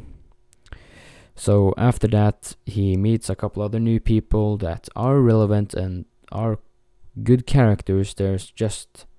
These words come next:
not just boring in between, but it all kinda picks up at the big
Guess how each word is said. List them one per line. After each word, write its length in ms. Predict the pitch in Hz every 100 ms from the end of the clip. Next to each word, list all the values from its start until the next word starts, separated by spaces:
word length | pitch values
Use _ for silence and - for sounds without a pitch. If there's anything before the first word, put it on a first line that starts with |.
| _
not 240 | 120 135 -
just 340 | 107 107 -
boring 400 | 104 95 87 82 - _ _ _ _ _ -
in 60 | 104
between, 440 | - 117 127 123
but 360 | 101 110 - - - - _ _
it 120 | 113 113
all 140 | 117
kinda 240 | - 110
picks 320 | 104 113 - 104
up 240 | 101 -
at 140 | - -
the 80 |
big 300 | 104 127 117